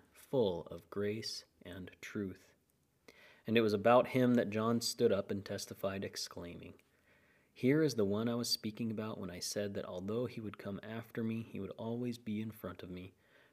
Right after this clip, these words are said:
for he existed before I was born." Indeed, every one of us has shared in his riches.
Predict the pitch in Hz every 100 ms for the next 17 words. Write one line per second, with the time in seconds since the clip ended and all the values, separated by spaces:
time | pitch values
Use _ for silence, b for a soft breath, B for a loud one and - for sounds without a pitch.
0 | _ 107 - 104 104 90 95 117 120 -
1 | 117 - b b b _ - 95 - 107
2 | 107 110 110 b b b b - 92 98
3 | 101 - 85 - - - _ _ _ _
4 | _ _ _ _ _ _ _ - b b
5 | b 110 107 113 107 104 117 139 107 98
6 | 104 - 98 - - 107 110 110 98 107
7 | 98 87 - 87 90 -